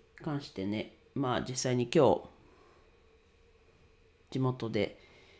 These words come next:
新聞を取っていただいている方、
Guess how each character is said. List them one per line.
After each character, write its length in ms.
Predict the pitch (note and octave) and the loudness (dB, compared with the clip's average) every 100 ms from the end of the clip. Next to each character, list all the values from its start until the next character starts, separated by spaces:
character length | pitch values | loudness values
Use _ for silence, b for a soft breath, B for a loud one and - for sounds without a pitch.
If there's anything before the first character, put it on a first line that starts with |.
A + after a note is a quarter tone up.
| B B - _ - - - - | B B -20 _ -20 -20 -20 -20
新 280 | - C#3+ A#2+ | -4 0 2
聞 160 | A#2+ A2+ | 2 0
を 200 | A2 - | -2 -6
取 100 | - | -8
っ 60 | - | -4
て 60 | |
い 80 | F#2+ | -2
た 100 | G2 | -2
だ 140 | A#2 A#2 | 0 0
い 100 | - | 0
て 80 | |
い 60 | G2 | -2
る 240 | D#2 - - - - - - | -2 -4 -10 -20 -20 -20 -14
方、 420 | - - G2+ | -10 -2 -2